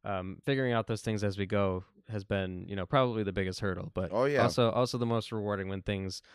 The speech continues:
Speaker 1: start to slip into place and you see, um, the fruits of that labor.
Speaker 2: Now, it seems to me downtown, <clears throat> excuse me, you got the market corner down there.
Speaker 1: Yeah.
Speaker 2: There's really nothing like you guys down there. Is that why you s-, you started to look towards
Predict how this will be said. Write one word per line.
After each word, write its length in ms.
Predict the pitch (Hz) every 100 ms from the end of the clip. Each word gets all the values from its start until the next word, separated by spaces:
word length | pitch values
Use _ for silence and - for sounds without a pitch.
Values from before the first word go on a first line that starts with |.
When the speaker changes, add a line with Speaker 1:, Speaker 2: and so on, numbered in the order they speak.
| - -
Speaker 1:
start 260 | - 127
to 80 | 120
slip 260 | 110 120 110
into 160 | 104
place 360 | 101 117 101 -
and 100 | 101
you 100 | 101
see, 560 | - - 107 101 95 92 _ _ _ -
um, 300 | 98 92 95
the 80 |
fruits 240 | 101 107 98
of 60 |
that 140 | 95 90
labor. 380 | 92 90 92 - _ _ _ _ _ _ _ -
Speaker 2:
Now, 360 | 120 120 117 - _ _ _
it 80 | -
seems 260 | - 180 -
to 100 | 117
me 220 | 139 131
downtown, 680 | 107 110 95 - 135 113 95
<clears throat> 80 | _ 190 151 98
excuse 240 | _ 127 110
me, 140 | 82 - _ - - _ _ _ _ _
you 120 | -
got 180 | 147 170
the 80 | 139
market 300 | 143 151 127
corner 320 | - 151 196
down 240 | - 76 69
there. 180 | 67 _ _ - _ _
Speaker 1:
Yeah. 140 | 151 190
Speaker 2:
There's 200 | 147 139
really 280 | 185 196
nothing 500 | 165 156 165 160 147
like 340 | 127 120 170 -
you 100 | 117
guys 280 | 107 101 98
down 240 | 123 165
there. 280 | 131 95 95
Is 200 | 110 107
that 260 | 107 147 156
why 220 | 160 156
you 320 | 156 143 131
s-, 340 | 135 - - -
you 120 | 131
started 360 | 123 - 135 127
to 60 |
look 300 | 123 135 -
towards 360 | - 139 135 120